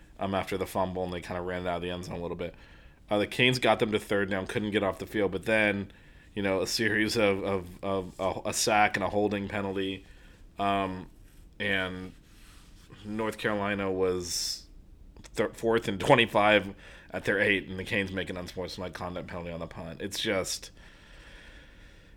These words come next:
<clears throat> you know, they got off the field, but that killed some field position, um, and the Canes took over, um, took over on their own forty-one, which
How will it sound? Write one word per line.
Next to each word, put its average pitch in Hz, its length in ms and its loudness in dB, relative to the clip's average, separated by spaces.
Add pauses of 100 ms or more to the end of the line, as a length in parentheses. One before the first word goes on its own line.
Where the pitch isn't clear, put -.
(140)
<clears throat> - 60 2 (360)
you 117 140 4
know, 101 160 6
they 107 280 2
got 117 180 8
off 123 140 8
the 110 80 -2
field, 104 360 4
but 95 160 2
that 104 320 4 (300)
killed 117 300 4
some 107 160 0
field 101 260 2
position, 95 680 0
um, 87 560 -2
and 92 260 -6
the 85 60 -8
Canes 98 340 -4
took 98 220 -4
over, 92 580 0 (640)
um, 92 760 0 (140)
took 101 220 -4
over 95 460 2
on 95 140 -4
their 92 140 -2
own 95 140 -4
forty-one, 113 500 0
which 110 120 -2